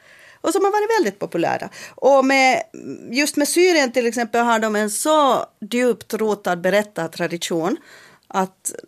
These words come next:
när jag träffar syrier och säger att jag är storyteller så säger de: "Aha." När jag träffar en finländare och säger att jag är storyteller så säger de: "Ursäkta, vad då? Vad är det egentligen?" <laughs> Så att,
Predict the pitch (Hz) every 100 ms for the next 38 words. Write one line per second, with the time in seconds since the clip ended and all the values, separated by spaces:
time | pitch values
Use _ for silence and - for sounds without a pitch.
0 | - 220 214 233 294 311 269 - 294 269
1 | 240 214 202 240 226 220 254 240 - 294
2 | 247 220 226 220 220 240 240 240 247 247
3 | 240 - - _ _ - - - - 233
4 | 254 254 254 247 339 302 247 247 233 254
5 | 233 240 233 285 269 247 247 226 226 233
6 | 240 233 233 240 262 247 254 233 226 285
7 | 233 196 247 254 240 233 247 254 - 208
8 | 190 208 - - - - - - - 285
9 | -